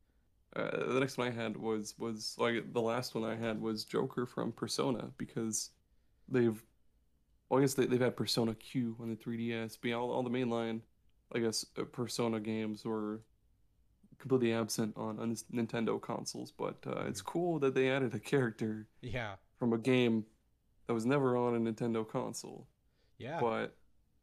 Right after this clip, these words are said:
Speaker 1: and then it sparked all those rumors of, like, "Oh, dude, is Persona five coming to Switch?"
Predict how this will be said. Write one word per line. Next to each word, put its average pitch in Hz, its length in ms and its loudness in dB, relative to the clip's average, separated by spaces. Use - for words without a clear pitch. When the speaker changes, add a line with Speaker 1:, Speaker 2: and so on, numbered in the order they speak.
Speaker 1:
and 120 140 0
then 127 80 4
it 120 120 2
sparked 123 260 0
all 120 80 2
those 113 180 -4
rumors 120 320 -2
of, 113 60 -8
like, 117 240 -2
"Oh, - 300 -8
dude, - 220 -16
is - 80 -16
Persona 139 400 -8
five 143 280 -8
coming 143 220 -2
to 131 60 -4
Switch?" - 420 -8